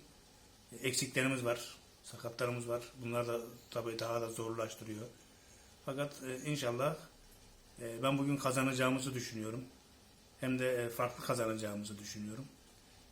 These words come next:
İnşallah öyle olur. E, bu kadro da güzel.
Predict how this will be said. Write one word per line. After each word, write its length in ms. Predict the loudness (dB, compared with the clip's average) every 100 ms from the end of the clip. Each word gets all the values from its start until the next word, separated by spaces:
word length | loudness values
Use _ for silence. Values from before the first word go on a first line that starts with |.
| -20 -12 -4
İnşallah 320 | 0 2 2
öyle 260 | 4 6 6
olur. 300 | 4 -2 -8 -16 -20 -20 -20 -20 -20 -20 -20 -20 -12
E, 140 | -6 -2
bu 60 |
kadro 320 | 8 8 8 4
da 60 |
güzel. 320 | 2 0 -2